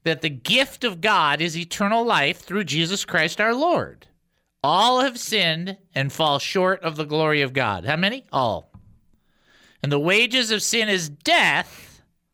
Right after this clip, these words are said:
That's the result. But the gift of God is eternal life in Christ Jesus our Lord. And God showed his love for us while we were still sinners, that Christ died for us. That's the love. He was the sacrificial lamb.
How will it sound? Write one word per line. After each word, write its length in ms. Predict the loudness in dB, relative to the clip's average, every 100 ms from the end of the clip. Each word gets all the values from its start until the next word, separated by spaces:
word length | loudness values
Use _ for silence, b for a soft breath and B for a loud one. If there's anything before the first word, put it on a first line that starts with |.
| _ _
That's 160 | -6 -2
the 60 |
result. 360 | 0 2 0 B B
But 140 | -4 -2
the 60 |
gift 280 | 0 0 0
of 160 | -2 0
God 240 | 2 2
is 180 | 2 -2
eternal 480 | -4 -2 0 0 0
life 380 | 2 0 -2 -4
in 140 | -6
Christ 400 | 0 0 0 -2
Jesus 360 | -4 -4 -4 -2
our 200 | 0 0
Lord. 580 | -2 -2 -2 -4 -14 _ _ B B B -6
And 100 | 0
God 300 | 2 2 2
showed 340 | 0 2 2
his 180 | 0 -4
love 280 | 0 0 0
for 200 | 0 2
us 160 | 2
while 180 | 2 0
we 120 | 2
were 160 | 0 0
still 460 | -2 -2 0 2 2
sinners, 520 | 0 2 2 0 -2 B B
that 220 | -4 -2
Christ 580 | -4 0 0 0 -4 -12 b b -12 -4
died 440 | -2 0 0 0 -4
for 260 | -2 0
us. 500 | 0 -6 -12 -10 -8 -4
That's 280 | -2 -2
the 120 | -4 -2
love. 360 | 2 2 2 B B
He 160 | -2
was 180 | 0 -2
the 120 | -2
sacrificial 800 | -2 0 0 -4 -8 -4 -2 -2
lamb. 840 | 0 0 2 2 0 0 -2 -8